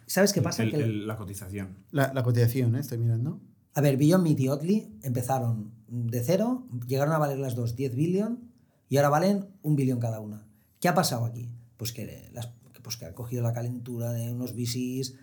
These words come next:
Speaker 1: de, pues aquí ha habido un iluminado diciendo, "El negocio de la carne global son uno punto cinco trillón de dólares".
Speaker 2: <laughs>
Speaker 1: Pues si el diez por ciento es plant-based, son uno pun-, eh, uno punto cinco billion. No.
Speaker 2: Ciento cincuenta
Speaker 1: Cien-,
Speaker 2: billion.
Speaker 1: ciento cincuenta billion.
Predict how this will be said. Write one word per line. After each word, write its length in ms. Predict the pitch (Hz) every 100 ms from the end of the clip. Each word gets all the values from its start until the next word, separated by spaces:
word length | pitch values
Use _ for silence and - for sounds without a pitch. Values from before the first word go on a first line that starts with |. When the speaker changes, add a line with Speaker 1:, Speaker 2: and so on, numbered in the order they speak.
| _ _ _
Speaker 1:
de, 220 | 127 131 -
pues 120 | 120
aquí 160 | 120 123
ha 40 |
habido 240 | 123 127
un 180 | 127 127
iluminado 360 | 127 123 131 131
diciendo, 520 | 143 143 123 117 107 - - _
"El 100 | 135
negocio 280 | 139 156 156
de 60 |
la 80 | 170
carne 260 | 160 165 160
global 400 | 151 156 180 185
son 340 | - 160 185 175
uno 120 | 165
punto 200 | 160 143
cinco 260 | 123 151 160
trillón 440 | 151 170 175 196
de 80 | 165
dólares". 300 | 127 120 135 135 - -
Speaker 2:
<laughs> 220 | 127 - -
Speaker 1:
Pues 140 | 147
si 120 | - 147
el 100 | 131
diez 160 | 160
por 160 | 165 175
ciento 240 | 175 165
es 80 | 170
plant-based, 680 | - 180 190 190 233 262 -
son 400 | - 175 240 247 - _ _ _ _ _ _
uno 240 | 156 156
pun-, 300 | 156 147 147 -
eh, 260 | 131 123 - - _ - 131 127
uno 220 | 143 131
punto 200 | 135 123
cinco 340 | 143 139 175
billion. 480 | 151 127 110 107 117 - _ _ _ _ -
No. 260 | 143 113 -
Speaker 2:
Ciento 280 | 143 135
cincuenta 320 | 131 127 113 196
Speaker 1:
Cien-, 80 | 196
Speaker 2:
billion. 260 | 196 -
Speaker 1:
ciento 300 | 180 180 185
cincuenta 500 | 196 180 156 180 175
billion. 540 | 151 131 113 110 110